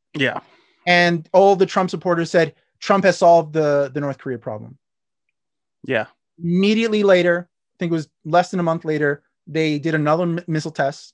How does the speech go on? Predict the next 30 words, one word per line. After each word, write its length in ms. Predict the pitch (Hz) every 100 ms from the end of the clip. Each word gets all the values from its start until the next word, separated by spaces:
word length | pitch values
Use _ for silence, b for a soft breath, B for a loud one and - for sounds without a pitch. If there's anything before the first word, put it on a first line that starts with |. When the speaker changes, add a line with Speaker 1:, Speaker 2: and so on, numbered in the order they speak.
| -
Speaker 2:
nuclear 320 | 143 147 135
test. 420 | 139 123 139 _ _ _ _ _ _ _ _ _ _ _ _ -
And 580 | 180 185 185 185 185 175 -
not 220 | 175 208
only 220 | 233 220
that, 360 | 208 254 233 156
but 240 | 196 180 _ _ _ -
North 300 | 170 220 220
Korea 220 | 220 208
went 300 | 202 170 117
back 540 | 185 233 175 - - _ _ _ _ _ _ _ -
to 160 | 190
threatening, 800 | - - 202 302 190 156 139 175 _ _ _ _ _ _ _ _ _ _ _ _ _ _ 170
uh, 360 | 170 170 170
the 100 | 156
United 260 | 180 196 190
States 520 | 285 185 - - - _ _ -
and 120 | 165
speaking 320 | - 196 185
Speaker 1:
Hmm. 40 | 214
Speaker 2:
ill 100 | 220
of 100 | 180
it 60 |
and 140 | 151 139
saying 220 | 180 175
it's 80 | 170
the 80 |
devil, 300 | 151 165 165
et 240 | 165 170 143
cetera. 380 | 190 143 107